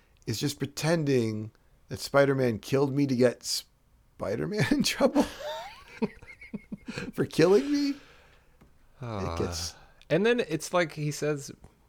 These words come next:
Speaker 2: "Maybe in his delirium he tried to incriminate me." And, uh, Jay Jonah's like, "Enough, Parker. You've convinced me." And he, thought bubble for Peter is, "I have?" <laughs>
Speaker 1: Peter has this goofy,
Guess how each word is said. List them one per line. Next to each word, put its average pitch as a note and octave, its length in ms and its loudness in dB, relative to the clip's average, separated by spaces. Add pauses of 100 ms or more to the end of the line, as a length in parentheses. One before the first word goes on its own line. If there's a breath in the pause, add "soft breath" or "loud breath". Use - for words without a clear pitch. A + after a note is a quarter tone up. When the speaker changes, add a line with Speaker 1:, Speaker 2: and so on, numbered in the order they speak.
(140)
Speaker 2:
"Maybe A#2 260 2
in C3 60 4
his A2+ 160 0
delirium A#2+ 480 2
he F2 100 -6
tried F2 300 -8
to F#2+ 100 -6
incriminate E2+ 540 -8
me." D#2+ 180 -14
And, F2+ 260 -10
uh, D2 160 -10
Jay G2+ 200 -6
Jonah's G#2+ 260 -4
like, F#2+ 200 -4
"Enough, F#3 240 6
Parker. A2 300 2
You've B2+ 160 -2
convinced C3+ 380 0
me." D#2+ 220 -6
And A2 160 -6
he, A2+ 120 -6 (300)
thought G3 220 4
bubble G2+ 260 2
for G2 140 -8
Peter C3+ 300 0
is, F#2+ 260 -4
"I F#2+ 120 -4
have?" G2 440 -6 (580 loud breath)
<laughs> - 600 -18
Speaker 1:
Peter D3 240 4
has B2 100 4
this A#2 160 -4
goofy, B2+ 680 0